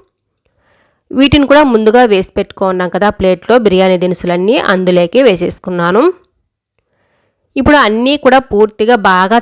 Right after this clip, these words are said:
చల్లారేంత వరకు చల్లారనివ్వాలి. వేడిగా ఉన్నప్పుడే వేసుకోకూడదు, మనకు పౌడర్ అనేది సరిగా గ్రైండ్ అవ్వదు. ఇప్పుడైతే పూర్తిగా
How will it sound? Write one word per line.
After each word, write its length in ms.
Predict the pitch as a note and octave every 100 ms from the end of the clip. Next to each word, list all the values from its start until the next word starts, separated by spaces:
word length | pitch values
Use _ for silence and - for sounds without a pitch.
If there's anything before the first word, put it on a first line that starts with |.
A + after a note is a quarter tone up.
| -
చల్లారేంత 520 | F3+ F3+ F3+ F#3 F3+ F3+
వరకు 200 | F#3 D#4 C#4+
చల్లారనివ్వాలి. 720 | G3 F3+ F#3 E3+ F3 F3+ A#3+ F#4+ - _ _ - G3
వేడిగా 340 | G#3+ G#3 G#3 G3+
ఉన్నప్పుడే 340 | F#3 F#3 - A#3+ F#3+
వేసుకోకూడదు, 640 | F3 - F3+ F3+ E3+ B3 F#4+ - _ _ G3+
మనకు 220 | G3+ A3 -
పౌడర్ 300 | F3+ F#3 F#3+
అనేది 240 | F3+ F3+ B3+ G#3
సరిగా 240 | F3+ G3 F#3
గ్రైండ్ 320 | F#3+ F3 F3+ E3+
అవ్వదు. 260 | E3+ F#3 C#4 D#4+ _ _ _ _ _ _ _ _ _ _ _ _ _ _ _ _ - C4+
ఇప్పుడైతే 320 | C4+ C4+ F4 -
పూర్తిగా 400 | A3+ A3 B3 B3+